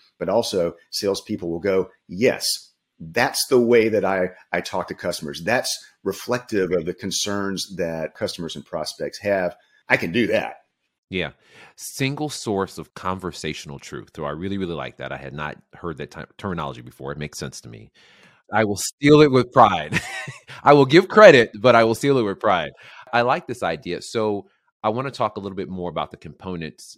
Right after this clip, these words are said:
Speaker 2: that go into developing a playbook like this, and we can, 'cause for some listening, this may be a new concept. Let's break down the components of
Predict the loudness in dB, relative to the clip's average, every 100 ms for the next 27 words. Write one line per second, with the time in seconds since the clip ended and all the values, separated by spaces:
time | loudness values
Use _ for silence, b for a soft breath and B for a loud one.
0 | -16 -12 -12 -12 -12 -10 -14 -16 -18 -14
1 | -12 -14 -14 -18 -16 -16 -16 -16 -18 -16
2 | -18 -18 -20 -18 -20 -18 -16 -16 _ -12
3 | -12 -14 -10 -8 -6 -6 -6 -10 _ _
4 | _ -16 -10 -8 -8 -12 -10 -10 -10 -12
5 | -14 -14 -14 -14 -16 -16 b b b b
6 | _ -8 -8 -4 -6 -4 -8 -8 -8 -8
7 | -8 -10 -14